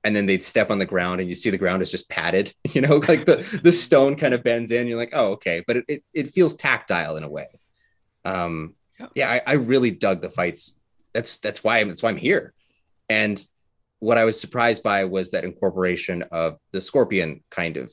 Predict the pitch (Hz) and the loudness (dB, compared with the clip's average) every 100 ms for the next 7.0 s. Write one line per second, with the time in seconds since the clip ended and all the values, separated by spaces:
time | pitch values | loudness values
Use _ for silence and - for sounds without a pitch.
0 | _ - - 64 50 - _ _ _ _ | _ -12 -10 -10 -12 -18 _ _ _ _
1 | _ 85 82 76 80 _ 98 95 92 87 | _ -8 -6 -8 -12 _ -6 -2 -2 -2
2 | 87 80 - - _ _ 85 82 80 92 | -2 -4 -8 -20 _ _ -4 -2 -4 -8
3 | 98 98 92 _ _ - - 92 82 - | -6 -4 -4 _ _ -16 -6 -6 -6 -14
4 | _ _ - 98 90 82 80 - 87 82 | _ _ -4 -2 -2 -4 -10 -10 -8 -8
5 | 80 139 113 80 - 69 71 - 82 76 | -4 -2 -2 -4 -6 -8 -10 -6 -6 -6
6 | 82 82 80 76 82 82 71 82 76 76 | -6 -4 -6 -8 -6 -6 -4 -8 -8 -12